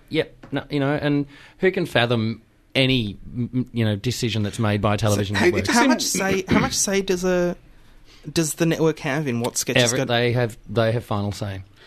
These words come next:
Speaker 2: But wouldn't that decision, it just seemed weird to allow you to film them. So you've gone through all the effort of, of
Speaker 1: Yeah.
Speaker 2: makeup and
Speaker 1: Because the
Speaker 2: costume
Speaker 1: sketches,
Speaker 2: and
Speaker 1: the, all the scripts go into the network to be checked.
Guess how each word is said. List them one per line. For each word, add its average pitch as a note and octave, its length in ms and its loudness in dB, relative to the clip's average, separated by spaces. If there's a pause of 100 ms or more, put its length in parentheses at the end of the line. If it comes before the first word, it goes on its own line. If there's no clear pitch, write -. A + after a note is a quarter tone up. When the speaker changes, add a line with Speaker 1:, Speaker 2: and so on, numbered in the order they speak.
(120)
Speaker 2:
But E3 120 -4
wouldn't A3 160 -2
that G3+ 100 0
decision, F3 340 -4
it D3+ 80 -4
just F#3 120 -6
seemed E3 260 2
weird C#3 220 0
to C3 100 -2
allow B2 200 2
you A#2+ 160 -2
to G#2+ 80 -6
film D3+ 400 0
them. E2 240 -8
So B2+ 100 -6
you've A#2 100 -2
gone C#3+ 140 2
through C#3+ 160 -2
all A2+ 60 0
the A2 80 0
effort G#2 200 -6
of, F#2+ 200 -4
of G#2+ 80 0
Speaker 1:
Yeah. F3 180 6
Speaker 2:
makeup A2+ 480 -2
and F2 240 -6
Speaker 1:
Because D3+ 240 2
the G#3+ 80 2
Speaker 2:
costume G#3 220 4
Speaker 1:
sketches, G3 680 0
Speaker 2:
and C3 100 -12
Speaker 1:
the, E3 140 2
all F#3 160 4
the G3 80 0
scripts - 340 -2
go C#3 180 2
into B2 180 0
the A#2+ 80 2
network A#2+ 340 0
to C3 80 -2
be A2+ 100 -4
checked. - 400 -2